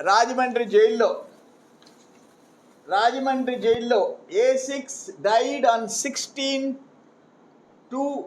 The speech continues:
two thousand fifteen at జీజీహెచ్ కాకినాడ, గవర్నమెంట్ జనరల్ హాస్పిటల్ కాకినాడ, while undergoing prevention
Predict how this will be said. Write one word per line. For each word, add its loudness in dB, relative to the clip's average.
two -8
thousand 0
fifteen -8
at -6
జీజీహెచ్ 0
కాకినాడ, 2
గవర్నమెంట్ 2
జనరల్ 2
హాస్పిటల్ 0
కాకినాడ, 0
while 2
undergoing 0
prevention -2